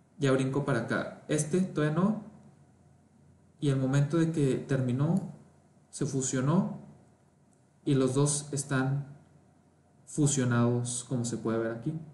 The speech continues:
Es un, este es un programita muy simple como el pasado.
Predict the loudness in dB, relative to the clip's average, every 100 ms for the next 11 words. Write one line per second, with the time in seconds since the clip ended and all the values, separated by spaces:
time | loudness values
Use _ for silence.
0 | -20 -20 -20 _ _ _ _ -20 -20 _
1 | -20 -20 -20 -20 -20 _ 0 4 4 4
2 | 4 2 2 2 4 4 4 4 6 4
3 | 2 0 2 2 4 4 2 2 0 2
4 | 0 -2 -4 -4 -4 -4 0 2 0